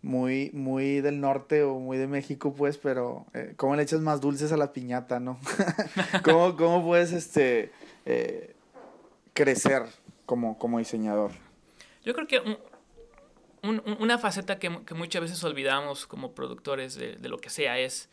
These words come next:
Speaker 2: es se-, seguir siendo espectadores, seguir sien-, eh, yendo al cine, seguir leyendo cómics, se-, eh, no solo crear, pero sino también di-, eh,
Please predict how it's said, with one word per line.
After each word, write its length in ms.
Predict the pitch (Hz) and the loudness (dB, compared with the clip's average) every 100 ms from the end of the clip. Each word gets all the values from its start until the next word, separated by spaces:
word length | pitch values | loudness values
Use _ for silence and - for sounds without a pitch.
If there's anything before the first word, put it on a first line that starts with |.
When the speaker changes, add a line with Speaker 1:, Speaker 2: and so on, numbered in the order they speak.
| _ _ _ _ _ _ _ _ | _ _ _ _ _ _ _ _
Speaker 2:
es 420 | 156 147 147 - - | 0 0 0 -4 -6
se-, 360 | - 160 147 170 | -8 -8 -8 -14
seguir 520 | - 151 147 165 165 | -10 -10 -6 -4 -2
siendo 260 | 175 160 160 | -2 -2 -2
espectadores, 1000 | - 139 - 131 127 - - - - _ _ _ _ _ | -2 -6 -2 -2 -2 -6 -10 -12 -16 _ _ _ _ _
seguir 520 | - 156 147 156 160 | -8 -6 -4 -2 -2
sien-, 520 | 160 160 160 143 151 - | -2 -6 -8 -10 -8 -2
eh, 480 | 151 135 127 - - _ - | -2 -2 -8 -10 -16 _ -16
yendo 320 | 160 165 170 | -6 -4 0
al 100 | 165 | -2
cine, 460 | 165 170 175 175 170 | -2 -4 -4 -4 -4
seguir 320 | 165 156 156 | -6 -6 -4
leyendo 420 | 160 160 160 156 | -2 -2 -4 -4
cómics, 560 | 156 160 160 156 - - - - - | -4 -4 -4 -6 -10 -16 -20 -20 -20
se-, 360 | - - - 160 | -10 -10 -6 -6
eh, 40 | |
no 140 | 160 175 | -4 -4
solo 360 | 185 175 170 | -2 0 -2
crear, 500 | 165 147 135 170 214 - | -2 2 2 2 -2 -4
pero 260 | 147 139 | -6 -6
sino 300 | - 143 135 | -10 -12 -12
también 380 | 135 143 139 143 | -12 -10 -8 -8
di-, 180 | 143 156 | -10 -10
eh, 380 | 131 123 120 | -12 -12 -14